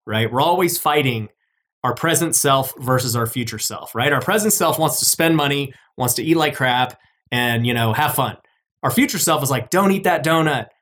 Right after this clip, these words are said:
save the money. It's gonna reward you in the future," right? And so it's, like, understanding these conflicting things that we're going through every day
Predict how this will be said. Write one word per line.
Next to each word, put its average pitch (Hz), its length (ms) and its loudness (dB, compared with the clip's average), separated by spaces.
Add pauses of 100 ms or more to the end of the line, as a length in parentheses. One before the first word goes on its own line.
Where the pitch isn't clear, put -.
(220)
save 185 380 0
the 175 80 2
money. 160 420 2
It's 131 140 -4
gonna 170 220 2
reward 160 400 2
you 165 80 4
in 160 60 0
the 139 60 -2
future," 208 320 0
right? 151 340 -2 (520)
And 175 140 2
so 190 140 2
it's, 185 120 0
like, 202 160 0
understanding 170 720 2
these 131 180 2
conflicting 135 640 -4
things 123 320 -4
that 123 140 -8
we're 113 100 -8
going 113 260 -4
through 143 160 -2
every 143 140 -2
day 175 300 -4